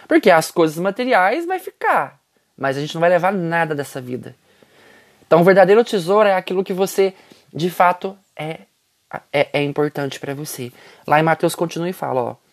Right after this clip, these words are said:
"Não junteis tesouros na terra, onde a ferrugem e as traças corroem, onde os ladrões furtam e roubam. Ajuntai vós os tesouros no céu, onde não consome nem as traças, nem a ferrugem, nem os ladrões furtam, nem roubam. Porque onde está o teu tesouro, ali também está o seu coração." E onde está o seu coração?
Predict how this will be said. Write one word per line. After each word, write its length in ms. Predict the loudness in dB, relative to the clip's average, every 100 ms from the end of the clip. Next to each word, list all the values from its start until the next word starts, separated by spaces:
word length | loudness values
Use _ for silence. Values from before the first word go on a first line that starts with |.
| _ _ _ _ 0
"Não 240 | 2 2
junteis 400 | 2 2 2 2
tesouros 380 | 2 0 0 -2
na 160 | -4
terra, 340 | 0 0 0 -2
onde 140 | -4
a 40 | -2
ferrugem 440 | -2 0 0 0
e 20 |
as 100 | -2
traças 300 | 0 -2 -2
corroem, 460 | -2 -2 0 -2 -2
onde 160 | -4
os 60 | -4
ladrões 500 | -4 -4 -6 -8 -4
furtam 380 | 0 0 0 -6
e 80 | -2
roubam. 600 | 2 2 4 0 -2 -12 _ _ _ -20 -20 -10 2
Ajuntai 540 | 2 2 2 4 4
vós 300 | 4 4 4
os 80 | 0
tesouros 280 | -6 -6 -10
no 60 |
céu, 300 | -8 -4 -2
onde 160 | -2 -6
não 160 | -10 -10
consome 440 | -12 -6 -4 -2
nem 220 | -4 -6
as 140 | -8 -2
traças, 320 | 0 0 -4
nem 160 | -8
a 40 | -8
ferrugem, 520 | -8 -2 0 0 -4
nem 120 | -4
os 100 | -4
ladrões 360 | -4 -4 -6 -4
furtam, 300 | -6 -4 -8
nem 100 | -2
roubam. 340 | 2 2 0 -8 -20 -20 -20 -6
Porque 240 | -4 0
onde 140 | -2 -2
está 180 | -4
o 60 | -4
teu 160 | -4 -4
tesouro, 360 | -4 -4 -6
ali 120 | -8
também 180 | -8 -8
está 160 | -8 -10
o 40 |
seu 100 | -10
coração." 240 | -10 -8 -8
E 80 | -8
onde 140 | -8
está 180 | -10 -14
o 80 | -14
seu 160 | -16
coração? 500 | -14 -14 -14 -18 -16